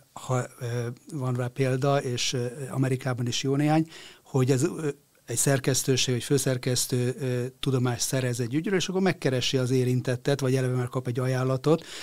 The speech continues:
és van egy ilyen fogalom, hogy catch and kill, tehát hogy,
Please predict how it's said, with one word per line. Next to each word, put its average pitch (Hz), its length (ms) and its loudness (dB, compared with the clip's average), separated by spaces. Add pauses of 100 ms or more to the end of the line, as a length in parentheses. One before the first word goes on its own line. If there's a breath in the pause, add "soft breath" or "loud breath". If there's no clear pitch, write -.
(140 loud breath)
és 123 220 -2
van 135 120 2
egy 123 100 0
ilyen 123 120 0
fogalom, 123 320 -2
hogy 123 160 -2
catch 127 320 -2
and 120 140 -4
kill, 139 180 2
tehát 131 180 -2
hogy, 127 160 -2